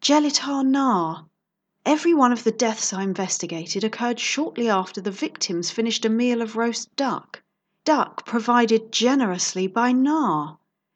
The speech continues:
He poisoned your vassals." "The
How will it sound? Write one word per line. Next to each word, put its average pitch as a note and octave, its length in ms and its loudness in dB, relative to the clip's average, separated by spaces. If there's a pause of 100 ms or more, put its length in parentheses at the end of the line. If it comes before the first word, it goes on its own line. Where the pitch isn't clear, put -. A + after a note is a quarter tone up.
(140)
He E4 160 2
poisoned C#4+ 720 0
your A#3+ 160 0
vassals." F#3+ 800 -4 (880)
"The A3 180 0